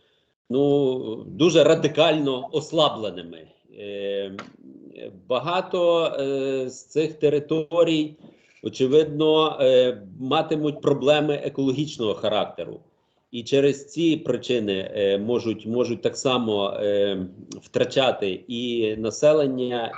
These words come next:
і, е, економічний потенціал. Ем, ну, і при цьому так само, от, мені здається, що дуже часто зараз забувають ще один, ще один нюанс. От ми, ми, ми дійсно всі говоримо, е, про,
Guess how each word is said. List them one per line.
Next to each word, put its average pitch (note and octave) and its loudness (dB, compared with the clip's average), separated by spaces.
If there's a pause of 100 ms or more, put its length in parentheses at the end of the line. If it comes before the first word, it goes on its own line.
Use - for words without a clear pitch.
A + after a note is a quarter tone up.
і, A2+ -2
е, G#2+ 2
економічний A2 0
потенціал. G2 0 (1120)
Ем, G#2+ -4 (200)
ну, D#3+ 4
і C3+ 4 (320)
при B2+ 0
цьому G3 6
так F3+ 0
само, E3 2
от, A2 -8
мені C#3+ 0
здається, D#3 2
що C#3+ -2
дуже C#3 -2
часто F3 0
зараз C3 4
забувають C3+ 4
ще D#3+ 2
один, A2+ 0
ще D3+ 4
один A#2 2
нюанс. G#2+ -2 (800)
От G#2 -10
ми, D3+ 0
ми, D#3+ -2 (480)
ми C#3 0
дійсно F3 -2
всі - 0
говоримо, D3 2
е, A#2 -2
про, C3+ -4